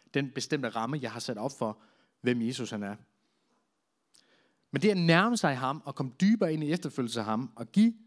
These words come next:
mere og mere af mit liv til ham, det er jo en, en tillidserklæring, hvor man skal træde ud i, i tro, og stole på, at de ting, Jesus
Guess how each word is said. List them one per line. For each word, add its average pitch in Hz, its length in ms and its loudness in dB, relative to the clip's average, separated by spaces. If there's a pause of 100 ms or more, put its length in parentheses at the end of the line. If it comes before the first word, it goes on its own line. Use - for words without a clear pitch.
(160)
mere 156 240 -2
og 165 80 -4
mere 131 340 -2
af 151 80 0
mit 135 140 -4
liv 165 220 2 (100)
til 123 120 -8
ham, 120 240 -2 (1300)
det 190 40 6
er 202 60 6
jo 170 100 0
en, 135 240 -4
en 131 120 -4
tillidserklæring, 117 760 0 (380)
hvor 127 140 -2
man 127 120 0
skal - 120 -8
træde 120 220 -2
ud 185 260 0 (580)
i, 117 420 -4
i - 20 -8
tro, - 400 -2 (200)
og 120 140 -2 (340)
stole 208 460 -2
på, 117 300 -10
at 107 140 -14
de 139 80 -8
ting, 131 380 -6
Jesus 135 360 -10